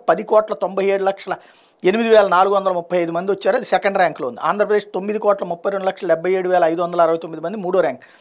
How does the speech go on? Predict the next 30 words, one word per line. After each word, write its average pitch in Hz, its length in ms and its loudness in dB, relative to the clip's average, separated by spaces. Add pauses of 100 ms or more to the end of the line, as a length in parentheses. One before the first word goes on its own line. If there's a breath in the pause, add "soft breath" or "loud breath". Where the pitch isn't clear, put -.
(340 soft breath)
కర్ణాటక 208 380 2
ఎనిమిది 202 240 -2
కోట్ల 208 240 2
పదమూడు 202 340 -2
లక్షల 196 220 -2
ముప్పై 175 240 -6
మూడు 190 160 -6
వేల 185 160 4
ఆరు 170 160 4
వందల 180 160 0
యాభై 170 140 2
తొమ్మిది, 202 280 -10
నాలుగో 180 260 2
ర్యాంక్. 156 220 -2
మహారాష్ట్ర 190 480 0
నాలుగు 180 260 0
కోట్ల 190 300 -6
ముప్పై 170 240 -8
ఐదు 185 140 -4
లక్షల 180 240 -6
అరవై 170 200 -2
తొమ్మిది 170 300 -8
వేల 170 80 0
రెండు 156 160 -4
వందల 170 140 -4
ముప్పై 160 280 -8
ఎనిమిది, 156 320 -12 (640 soft breath)
ఐదో 196 220 4
ర్యాంక్. 123 260 0 (120)
ఇక్కడ 170 340 0